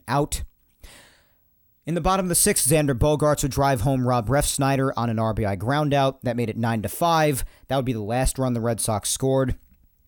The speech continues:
And the Yankees would continue to pile on after that to make it an easy win for themselves. Marwin Gonzalez on a sacrifice bunt would drive Hicks home in the top of the seventh.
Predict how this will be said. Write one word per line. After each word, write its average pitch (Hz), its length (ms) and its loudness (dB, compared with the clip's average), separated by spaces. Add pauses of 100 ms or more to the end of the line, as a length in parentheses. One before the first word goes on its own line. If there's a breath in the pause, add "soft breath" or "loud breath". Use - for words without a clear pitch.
(400)
And 98 120 -8
the 104 60 -4
Yankees 117 380 -4
would 95 120 -10
continue 113 480 -2
to 104 80 -4
pile 131 600 0
on 117 260 -2
after 113 220 -4
that 110 200 0
to - 80 -8
make 104 220 -2
it 98 80 -4
an 92 160 -6
easy 113 320 -2
win 110 240 -2
for 101 120 -8
themselves. 104 600 -4 (480 loud breath)
Marwin 151 340 0
Gonzalez 175 520 4
on 147 80 2
a 135 40 2
sacrifice 156 600 0
bunt 190 300 0
would 151 100 -2
drive 120 380 -2
Hicks - 260 -2
home 156 380 0 (420 loud breath)
in 135 80 -6
the 120 80 -4
top 123 260 -2
of - 40 -10
the 104 80 -6
seventh. 175 440 -2